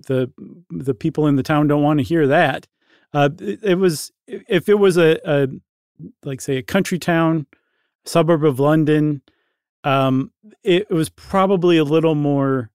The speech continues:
genteel. I get the impression that the more rough and tumble the populace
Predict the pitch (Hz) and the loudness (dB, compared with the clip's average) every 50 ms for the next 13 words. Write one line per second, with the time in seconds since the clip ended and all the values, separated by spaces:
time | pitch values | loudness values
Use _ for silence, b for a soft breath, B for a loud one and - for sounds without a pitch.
0 | _ _ _ _ _ _ _ _ - 156 147 143 143 127 - - 143 127 - 82 | _ _ _ _ _ _ _ _ -2 0 2 2 0 -2 -2 -2 -2 -2 -2 -4
1 | - - - b b b b b b b b - 175 185 180 220 190 - 220 214 | -8 -12 -16 b b b b b b b b -2 0 2 2 0 0 0 0 0
2 | 202 175 147 - - 180 180 - - - 165 156 147 147 135 - 156 151 151 156 | 0 0 -2 0 0 0 0 0 -2 -2 -2 0 0 0 0 0 0 0 2 2
3 | 175 180 165 147 160 165 - - 175 156 135 - 156 156 160 156 165 165 143 135 | 2 2 2 2 2 0 0 -2 -4 -4 -2 -2 -2 0 2 2 2 2 2 0
4 | 139 139 135 - - - 160 160 - 190 180 185 190 - - - - - | 0 0 -2 -2 -2 -4 -4 -2 0 0 0 0 0 -2 -6 -12 -16 -18